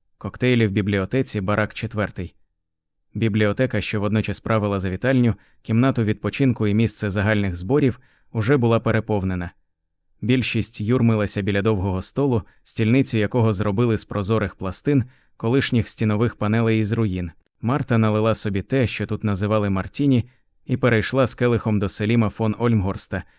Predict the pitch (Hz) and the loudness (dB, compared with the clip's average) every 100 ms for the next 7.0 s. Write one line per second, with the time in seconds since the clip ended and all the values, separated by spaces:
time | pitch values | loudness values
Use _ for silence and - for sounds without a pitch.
0 | _ 110 104 113 - 104 101 - 101 87 | _ -6 -2 -2 -2 -4 -4 -6 -8 -8
1 | - _ _ _ _ _ _ _ - 107 | -10 _ _ _ _ _ _ _ -8 -6
2 | 101 113 101 - 127 117 104 110 98 101 | -2 0 -2 0 -2 -2 -2 0 0 0
3 | 107 113 101 104 95 98 127 110 92 - | 0 0 0 -4 -2 0 2 2 -2 -2
4 | 110 107 101 90 - 123 117 110 107 - | -2 0 0 -4 -4 -4 0 0 0 -2
5 | _ _ _ - 95 127 147 123 104 101 | _ _ _ -8 -4 0 0 2 2 0
6 | 98 104 117 113 104 95 92 - 143 127 | 0 0 0 0 -2 -2 -4 -2 2 2